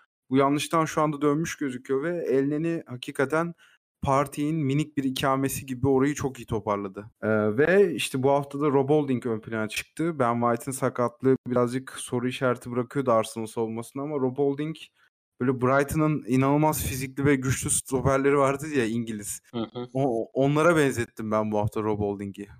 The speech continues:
Speaker 1: Ki attığı golde de bir güç gösterisi yaptı.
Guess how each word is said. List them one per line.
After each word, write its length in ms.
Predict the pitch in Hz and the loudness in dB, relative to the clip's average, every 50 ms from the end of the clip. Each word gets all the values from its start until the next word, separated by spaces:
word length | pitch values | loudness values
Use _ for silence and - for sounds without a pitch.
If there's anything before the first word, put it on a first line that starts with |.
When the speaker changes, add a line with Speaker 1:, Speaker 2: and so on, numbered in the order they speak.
| - - _ | -20 -20 _
Speaker 1:
Ki 140 | - - 113 | 0 2 4
attığı 300 | 120 123 - - 139 135 | 4 2 2 0 0 2
golde 380 | 127 127 131 131 127 139 131 | 4 4 4 4 4 2 2
de 120 | 131 131 123 | 0 0 -2
bir 60 | 120 | -2
güç 240 | 117 127 123 - - | -4 -4 -4 -4 0
gösterisi 560 | - 131 117 98 - - 131 123 120 - 151 | 2 2 2 2 0 0 0 0 0 0 0
yaptı. 420 | 127 110 - _ - 156 170 180 | 0 0 -2 _ -8 -8 -8 -8